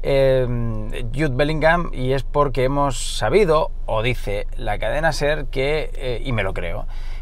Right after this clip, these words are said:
Pep Guardiola le llamó, antes de fichar por el Real Madrid, Jude Bellingham, le llamó al futbolista inglés para contarle las bondades de, <laughs> de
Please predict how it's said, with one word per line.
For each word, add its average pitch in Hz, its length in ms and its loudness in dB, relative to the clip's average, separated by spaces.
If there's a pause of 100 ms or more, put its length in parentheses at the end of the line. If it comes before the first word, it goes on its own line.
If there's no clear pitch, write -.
(120)
Pep 151 120 4
Guardiola 143 520 6
le 131 100 4
llamó, 127 320 4
antes 127 220 0
de 113 80 0
fichar 107 260 0
por 104 120 -2
el 104 60 -4
Real 107 160 -2
Madrid, 117 360 -2
Jude 110 100 -4
Bellingham, 95 520 -4 (180)
le 120 280 -2
llamó 120 380 2
al 120 280 2
futbolista 120 840 2
inglés 135 420 0
para 135 340 6
contarle 127 400 2
las 131 180 0
bondades 120 760 2
de, 117 500 -2 (300)
<laughs> - 260 -4
de 131 640 0